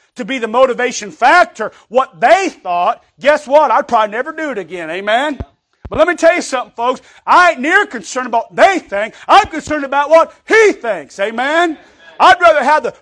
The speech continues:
praise of God than the praise of man.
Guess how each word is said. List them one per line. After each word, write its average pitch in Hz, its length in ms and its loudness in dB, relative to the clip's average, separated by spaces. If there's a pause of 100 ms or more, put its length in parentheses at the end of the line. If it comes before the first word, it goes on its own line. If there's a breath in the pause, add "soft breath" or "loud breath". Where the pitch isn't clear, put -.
praise 403 360 2
of 240 180 -14
God 208 400 2 (140 loud breath)
than 220 320 0 (120)
the 165 100 -14
praise 190 480 -6 (120 soft breath)
of 151 180 -12
man. 160 380 -4